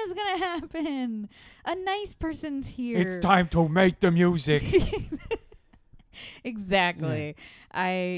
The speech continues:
Speaker 1: equate him with, you know, like, a Fozzie Bear or a, you know.
Speaker 2: I wanna see Statler and Wal-, Waldorf try to heckle him, and then him just talking about, like,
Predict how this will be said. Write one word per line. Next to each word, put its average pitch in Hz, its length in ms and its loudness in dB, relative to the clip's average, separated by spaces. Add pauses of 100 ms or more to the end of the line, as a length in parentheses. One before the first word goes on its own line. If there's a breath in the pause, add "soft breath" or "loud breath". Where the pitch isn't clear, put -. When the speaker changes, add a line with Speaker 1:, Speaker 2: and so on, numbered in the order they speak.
(120)
Speaker 1:
equate 190 480 -4
him 180 280 -6
with, 165 220 -8 (100)
you 175 120 -8
know, 147 180 -6
like, 151 240 -6
a 190 60 -4
Fozzie 220 460 -4
Bear 160 440 -2
or 151 240 -6
a, - 320 -10
you 202 140 -10
know. 156 260 -12 (180 soft breath)
Speaker 2:
I 123 40 -4
wanna 190 180 -4
see 175 140 -6
Statler 120 400 -6
and 123 60 -6 (120)
Wal-, 127 220 -14
Waldorf 110 420 -8
try 120 160 -6
to 101 80 -4
heckle 107 320 -8
him, 135 320 -6
and 110 140 -10
then 107 100 -8
him 107 300 -12
just - 180 -16
talking 104 300 -10
about, 101 320 -12
like, 98 320 -14